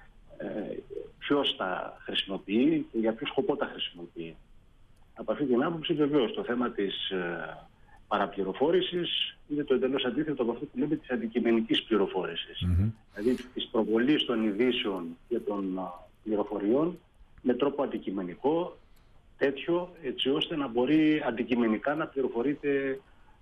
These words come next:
Speaker 1: ε, ο άνθρωπος. Αυτό δεν συμβαίνει. Και δεν συμβαίνει γιατί ακριβώς, ε, οι νέες τεχνολογίες και τα μέσα κοινωνικής δικτύωσης ανήκουν σε συγκεκριμένες, ε, επιχειρηματικές μονάδες, επιχειρηματικούς ομίλους που θέλουν να κατευθύνουν τη σκέψη, το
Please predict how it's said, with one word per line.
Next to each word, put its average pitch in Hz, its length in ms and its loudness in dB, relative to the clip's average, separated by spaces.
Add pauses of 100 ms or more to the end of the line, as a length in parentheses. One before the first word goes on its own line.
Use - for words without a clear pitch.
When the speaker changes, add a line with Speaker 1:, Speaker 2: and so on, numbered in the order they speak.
(140)
Speaker 1:
ε, 113 100 -8 (560)
ο 117 100 2
άνθρωπος. - 560 -6
Αυτό - 260 0
δεν 165 100 2
συμβαίνει. 98 480 -2
Και 120 80 -4
δεν 151 120 -2
συμβαίνει 170 360 0
γιατί 156 260 -4
ακριβώς, 143 720 0 (240)
ε, 123 40 6
οι 127 40 4
νέες 143 260 2
τεχνολογίες 98 640 -2
και - 100 -4
τα 110 120 -8
μέσα 131 180 -2 (120)
κοινωνικής 104 400 -4
δικτύωσης 151 720 0 (400)
ανήκουν 170 600 2 (520)
σε - 120 0
συγκεκριμένες, 131 1040 2 (320)
ε, 120 40 -6
επιχειρηματικές 104 760 0
μονάδες, 107 480 0
επιχειρηματικούς 107 800 -2
ομίλους 147 580 2
που - 80 -4
θέλουν 131 220 2
να 120 80 0
κατευθύνουν 131 760 0
τη - 60 -12
σκέψη, - 460 -2
το 113 80 -6